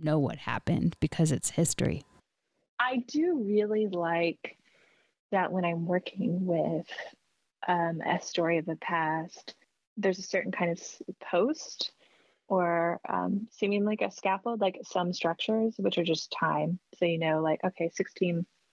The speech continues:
Speaker 2: sixteen twenty, this happens, sixteen thirty, this happens, um, sixteen forty, that happens. But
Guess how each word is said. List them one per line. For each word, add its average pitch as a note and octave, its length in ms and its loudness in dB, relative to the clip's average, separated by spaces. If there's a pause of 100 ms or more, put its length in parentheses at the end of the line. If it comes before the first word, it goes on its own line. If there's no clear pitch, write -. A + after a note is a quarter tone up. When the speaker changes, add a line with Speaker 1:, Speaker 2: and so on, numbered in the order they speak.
(180)
Speaker 2:
sixteen F3 380 -2
twenty, E3 260 -2
this F#3+ 180 0
happens, E3 440 0
sixteen - 300 -6
thirty, - 240 -2
this - 240 0
happens, - 460 -2 (800)
um, F3+ 500 0 (420)
sixteen F3 320 -2
forty, D#3+ 240 -2
that E3 180 0
happens. E3+ 480 -2
But F#3 200 -2